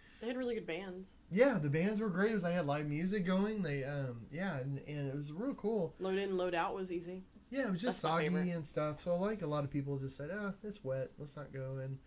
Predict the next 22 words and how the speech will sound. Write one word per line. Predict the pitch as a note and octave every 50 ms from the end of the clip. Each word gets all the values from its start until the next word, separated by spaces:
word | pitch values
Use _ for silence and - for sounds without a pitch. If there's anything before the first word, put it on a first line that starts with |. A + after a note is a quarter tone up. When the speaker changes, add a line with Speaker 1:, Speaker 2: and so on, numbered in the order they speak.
| - - - - - - - - -
Speaker 2:
um, | - D3 D3 C#3+ C3+ B2+ A#2+ - -
so | - - A#3
that's | C#4 C#4 -
a | F#3
shame, | - - D3+ D3 D3 D3 D3
but | C#3 C#3 C3 A#2+ - - - - - - - - - - - - - - - - - - - - - -
it's | F3 F3 -
just | B3 A#3+ F#3+ F3
one | D#3+ C#3
of | B2+
those | A#2+ B2 A2+ -
things. | - G2+ G#2 -
But | - F#3 G3
we, | B3+ C#4 C4
we | G#3+ A#3 C4
had | C#4 A3+
a |
good | F#3 E3+ C#3+
festival. | - - C3 C3 C3+ - C#3 C#3 C#3+ D#3
It | E3
was | D#3 -
fun. | - B2 B2+ C3+ C3+